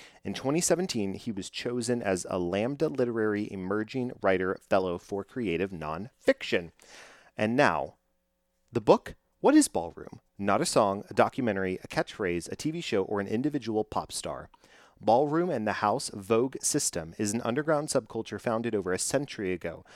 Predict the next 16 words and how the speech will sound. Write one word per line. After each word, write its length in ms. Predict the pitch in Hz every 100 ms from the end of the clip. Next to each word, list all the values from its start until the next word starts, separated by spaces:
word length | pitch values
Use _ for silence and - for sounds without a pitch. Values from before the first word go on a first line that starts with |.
| - -
by 140 | 101
L 120 | 101
G 120 | 123 135
B 120 | 143
T 160 | 139
Q 280 | 143 - 107
Black 340 | 95 92 101 -
and 80 |
Latinx 420 | 113 120 123 - -
people 280 | 107 90
of 80 | 92
Harlem. 440 | - 85 73 78 - _ - _
Creative, 580 | - 104 104 120 151 160 _ -
talent-laden, 720 | - 113 123 120 110 110 117
and 160 | 101
intersectional, 800 | 104 98 127 - - - 78 76